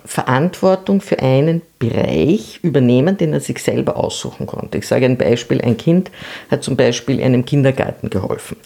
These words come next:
Ein anderes Kind hat mit Flüchtlingen gearbeitet. Ein weiteres Kind hat gesagt, ich bin gut in einem bestimmten Fach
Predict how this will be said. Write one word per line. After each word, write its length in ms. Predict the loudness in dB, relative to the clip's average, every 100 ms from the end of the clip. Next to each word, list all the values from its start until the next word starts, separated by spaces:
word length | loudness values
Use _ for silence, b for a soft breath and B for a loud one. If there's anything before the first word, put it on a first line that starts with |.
| B B B
Ein 160 | -2 0
anderes 500 | 2 2 2 0 -2
Kind 320 | 0 0 2
hat 140 | 0 0
mit 160 | -2
Flüchtlingen 580 | 0 0 2 0 2 2
gearbeitet. 640 | 0 -2 -4 -8 -10 -6
Ein 140 | -6 -6 -12
weiteres 580 | -4 -4 0 0 0 -4
Kind 320 | -2 0 2
hat 160 | 0 -2
gesagt, 380 | -2 0 -2 0
ich 180 | -4 0
bin 240 | 0 2
gut 320 | 0 0 0
in 140 | 2 2
einem 200 | 4 2
bestimmten 520 | 0 2 0 2 -2
Fach 460 | 0 -2 -2 -6